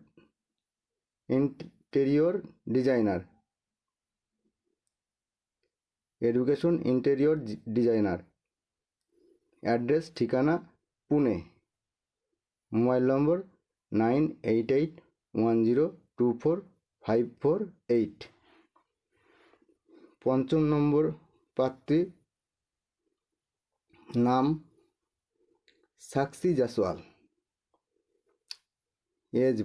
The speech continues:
বয়স চব্বিশ, এডুকেশন পোস্ট গ্র্যাজুয়েট।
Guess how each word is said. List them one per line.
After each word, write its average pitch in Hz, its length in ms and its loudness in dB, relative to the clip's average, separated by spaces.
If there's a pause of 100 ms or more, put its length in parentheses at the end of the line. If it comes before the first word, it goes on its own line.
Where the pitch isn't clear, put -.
বয়স 131 300 2 (160)
চব্বিশ, 123 420 0 (1500)
এডুকেশন 127 560 0 (1700)
পোস্ট 147 300 0 (440)
গ্র্যাজুয়েট। 123 480 0